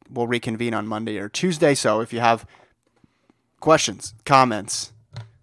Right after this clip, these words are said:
or rants, send them into house of run at gmail dot com or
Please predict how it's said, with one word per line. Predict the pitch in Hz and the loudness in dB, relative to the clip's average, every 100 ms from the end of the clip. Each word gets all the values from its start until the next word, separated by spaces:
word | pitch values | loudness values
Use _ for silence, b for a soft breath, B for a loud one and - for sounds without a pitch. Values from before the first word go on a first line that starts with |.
| _ _ _ | _ _ _
or | 170 156 127 107 117 _ | 6 6 4 0 -8 _
rants, | 101 123 123 123 - - | -6 -2 -2 -4 -8 -8
send | 110 147 | -6 -4
them | 139 | -4
into | 135 127 | -4 -4
house | 123 120 | -6 -6
of | 113 | -6
run | 113 113 | -6 -6
at | 117 | -8
gmail | - 131 120 | -10 -8 -6
dot | - | -6
com | - 139 135 | -2 -4 -2
or | 151 143 139 | 2 2 2